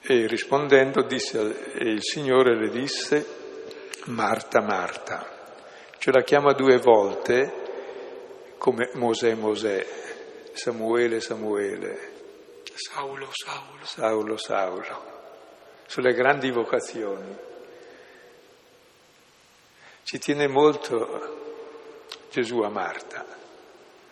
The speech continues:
Speaker 1: perché è quella che ha più bisogno. Non è Maria, è Marta che ha bisogno di cambiare. Maria è lì tranquilla, è già arrivata.
Speaker 2: Si può dire che Marta è chiamata più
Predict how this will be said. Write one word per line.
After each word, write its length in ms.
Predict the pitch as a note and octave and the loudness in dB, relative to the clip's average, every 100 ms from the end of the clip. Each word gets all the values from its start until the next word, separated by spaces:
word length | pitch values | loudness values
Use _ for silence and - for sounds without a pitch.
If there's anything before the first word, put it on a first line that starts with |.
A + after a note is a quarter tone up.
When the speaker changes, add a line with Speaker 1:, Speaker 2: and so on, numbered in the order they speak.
| - - - _ _ _ _ _ _ | -20 -20 -20 _ _ _ _ _ _
Speaker 1:
perché 280 | - - B2+ | -14 -2 0
è 60 | |
quella 260 | - C#3 C#3+ | 4 4 6
che 140 | - | 4
ha 40 | B2+ | 2
più 180 | - | 0
bisogno. 760 | B2 C3 - G#2 F#2 - - - - - - - - - - - - - | -4 -2 2 2 0 -6 -10 -12 -14 -14 -14 -16 -18 -20 -20 -20 -20 -10
Non 140 | G#2+ | -4
è 60 | A#2+ | -2
Maria, 480 | A#2 G#2+ G2+ G2 F#2+ | 0 0 -2 -8 -6
è 120 | - | -4
Marta 400 | A2+ A#2 B2 B2+ | 2 4 4 2
che 140 | - | 0
ha 20 | B2 | 0
bisogno 360 | A2 A#2 A2 | 0 -4 -4
di 80 | G#2 | -4
cambiare. 1000 | A2+ A2 G2+ F#2+ F2 F2+ - - - - | -2 -2 -2 -2 -4 -6 -12 -16 -18 -12
Maria 320 | - A2+ B2+ C#3+ | -4 0 4 4
è 40 | |
lì 120 | B2 | 4
tranquilla, 800 | A2+ G#2+ G#2+ G2+ C#3+ G#2+ G#2 G2 - - - - - - - - | -2 -8 -6 -2 -2 -4 -10 -12 -14 -18 -20 -20 -20 -20 -20 -12
è 100 | A#2 | -4
già 160 | A#2 | 0
arrivata. 920 | G#2 G2 G#2 A2+ G2+ - - - - - - - - - | 0 -2 0 2 2 -2 -10 -10 -12 -14 -14 -14 -14 -16
Speaker 2:
Si 80 | - | -10
può 100 | E3 | -6
dire 260 | E3 D#3+ | -4 -4
che 140 | - D#3 | -4 -4
Marta 520 | D#3 F3+ F#3 - D#3 | 2 4 2 -2 -2
è 300 | D#3 E3 - | 0 -2 -6
chiamata 600 | - E3 D#3 D#3+ C#3+ - | -6 -4 -2 -2 -4 -10
più 300 | - - F#3 | -10 -6 -6